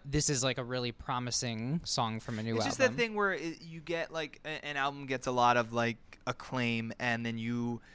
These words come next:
Speaker 2: you check out that album and you really like it and you wanna follow that band some more. It kinda had the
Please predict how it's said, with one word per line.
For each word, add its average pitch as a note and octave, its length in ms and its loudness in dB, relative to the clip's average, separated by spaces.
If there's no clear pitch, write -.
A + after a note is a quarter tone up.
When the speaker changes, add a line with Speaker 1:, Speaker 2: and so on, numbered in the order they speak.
Speaker 2:
you B2+ 120 -2
check C#3 300 6
out C3 100 6
that B2 100 2
album A#2 200 2
and A#2 80 -4
you B2 100 0
really B2+ 180 6
like B2 260 0
it B2+ 100 -4
and C3 140 -6
you C3 100 -4
wanna A#2+ 280 2
follow B2 560 0
that A#2 260 0
band A#2 320 0
some D#3 140 -6
more. E3+ 240 2
It C#3 200 0
kinda E3 360 4
had C#3 520 8
the B2+ 120 2